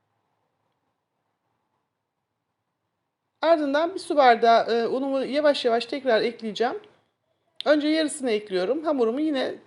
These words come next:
toparlamaya devam edeceğim arkadaşlar. Toplamda üç su bardağı un kullanarak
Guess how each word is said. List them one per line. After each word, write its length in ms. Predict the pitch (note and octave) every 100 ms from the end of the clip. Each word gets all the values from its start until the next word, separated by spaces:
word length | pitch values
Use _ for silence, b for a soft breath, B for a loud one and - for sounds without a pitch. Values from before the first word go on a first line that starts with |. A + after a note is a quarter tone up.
| _
toparlamaya 600 | E4 D#4+ A#3+ A3 A#3+ C4+
devam 300 | B3 A#3+ A3
edeceğim 340 | F3+ E3 F#3
arkadaşlar. 680 | F3+ F3+ E3+ E3 - C4+ G4+ - _ _ _ _ _ _ _ _ _ _ _ _ _ _ _ _ _ _ _ _ -
Toplamda 500 | F4+ F4 B3 A3+ A#3+
üç 120 | D#4
su 160 | -
bardağı 440 | B3 A3 F#3+ G#3+ B3+
un 80 | D4+
kullanarak 680 | C#4+ A#3 F#3 D#3+ F#3 D4